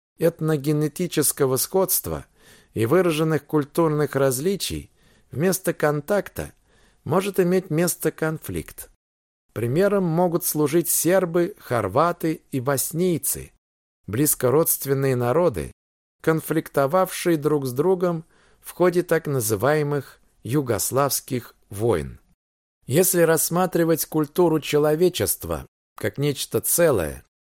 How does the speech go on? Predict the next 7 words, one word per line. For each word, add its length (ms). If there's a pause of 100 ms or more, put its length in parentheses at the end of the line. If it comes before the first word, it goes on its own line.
(240)
то 120
нужно 360
создать 640
некую 560
условную 640
модель 400
культуры, 760